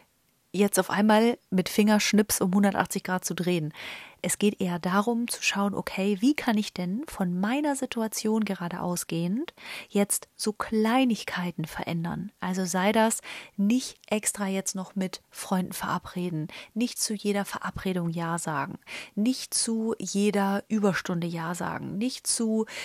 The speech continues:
jedem Projekt irgendwie Ja sagen. <laughs> Also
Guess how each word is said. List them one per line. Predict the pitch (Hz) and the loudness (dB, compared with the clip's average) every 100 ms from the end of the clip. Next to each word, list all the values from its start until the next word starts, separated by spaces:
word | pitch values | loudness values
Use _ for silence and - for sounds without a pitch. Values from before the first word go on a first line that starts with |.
| - - | -14 -12
jedem | - 208 226 220 214 202 202 202 _ | 0 4 6 8 8 8 6 2 _
Projekt | - 208 196 202 - - | 4 6 6 4 0 2
irgendwie | 175 185 180 190 185 180 170 - _ _ _ - | 4 4 2 0 2 2 2 -2 _ _ _ -12
Ja | - 170 180 175 | -4 2 4 4
sagen. | 170 160 151 151 151 - - - | 2 0 0 -2 -2 -2 -2 -2
<laughs> | 208 - - - - - | -4 -2 -2 -2 -4 2
Also | 196 185 196 | 4 4 2